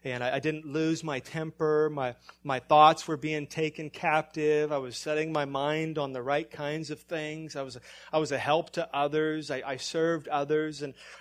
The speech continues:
and I will begin to think through those things, and if I did pretty well the day before, I am tempted to pride.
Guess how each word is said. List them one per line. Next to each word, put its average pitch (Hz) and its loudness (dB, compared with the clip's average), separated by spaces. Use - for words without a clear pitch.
and 165 2
I 165 10
will 208 12
begin 185 0
to 196 0
think 190 -6
through 175 0
those 196 2
things, 151 -6
and 147 -4
if 143 -4
I 165 6
did 160 -2
pretty 170 -2
well 147 2
the 156 -4
day 143 0
before, 147 -6
I 135 -4
am 147 -8
tempted 139 -12
to 127 -20
pride. 98 -12